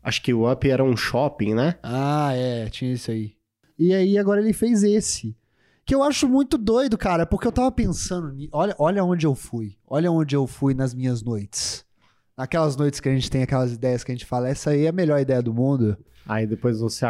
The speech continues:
Speaker 2: E depois você
Speaker 1: acorda
Speaker 2: acorda
Speaker 1: e
Speaker 2: e
Speaker 1: se
Speaker 2: fala,
Speaker 1: arrepende.
Speaker 2: "Nossa, eu, como é que eu achei que um negócio desse era, aquilo era tão bom assim?"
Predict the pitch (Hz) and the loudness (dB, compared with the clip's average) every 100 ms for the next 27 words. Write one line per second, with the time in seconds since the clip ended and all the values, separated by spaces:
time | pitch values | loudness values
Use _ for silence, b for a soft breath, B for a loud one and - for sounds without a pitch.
0 | 110 143 120 117 117 127 123 120 113 110 | 0 0 2 4 4 2 4 4 4 2
1 | - 135 131 135 120 151 110 110 143 139 | 2 2 2 2 4 4 2 2 2 0
2 | 123 123 113 135 143 147 147 - 147 147 | -2 -8 -6 -2 -2 0 -2 0 -2 0
3 | 139 131 131 135 131 139 131 135 131 131 | 0 0 0 0 0 -2 0 0 2 2
4 | 135 139 135 135 135 143 | 2 0 2 0 0 -2